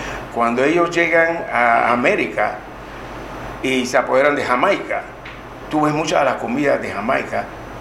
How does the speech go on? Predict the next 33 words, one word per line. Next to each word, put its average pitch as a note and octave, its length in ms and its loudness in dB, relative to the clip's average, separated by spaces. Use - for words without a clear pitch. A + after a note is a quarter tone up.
hechas C3+ 300 -2
con A#2 140 -2
corí. A2 400 -4
Entonces B2+ 280 -4
tú C#3 120 -4
piensas E3 340 2
de C#3+ 60 2
una D3 140 2
vez D3+ 160 4
que D3 100 0
el C#3 100 -4
corí C#3 440 0
es C#3+ 640 0
jam-, C#3 140 -2
jamaicano, D3+ 840 2
hindú, D3 500 0
pero A2+ 180 -2
¿quién D#3+ 160 -2
lo D3 100 2
trajo - 360 2
y, - 500 -12
y, - 40 -6
y, A#2 300 -6
y - 60 -4
cómo E3 220 -2
se D3+ 120 -2
integró A#2 380 0
en D3 60 -2
la A2 100 0
comida? G#2 340 -4
Pues C3 160 2
los B2+ 140 6
jamaicanos, B2+ 800 2